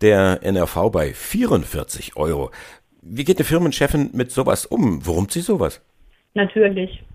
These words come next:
Speaker 2: Ganz kurze und klare Antwort. Wir analysieren das. Wir bewegen uns durchaus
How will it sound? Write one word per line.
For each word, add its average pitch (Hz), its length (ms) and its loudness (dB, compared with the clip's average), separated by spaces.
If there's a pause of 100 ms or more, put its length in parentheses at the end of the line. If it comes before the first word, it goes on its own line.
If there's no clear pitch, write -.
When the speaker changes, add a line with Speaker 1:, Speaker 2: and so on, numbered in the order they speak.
(400)
Speaker 2:
Ganz 220 280 2
kurze 226 340 0
und 202 160 -6
klare 190 420 0
Antwort. 196 560 0 (220)
Wir 208 240 2
analysieren 208 840 -2
das. 277 220 0 (220)
Wir 220 180 4
bewegen 226 460 0
uns 226 200 0 (160)
durchaus 214 720 2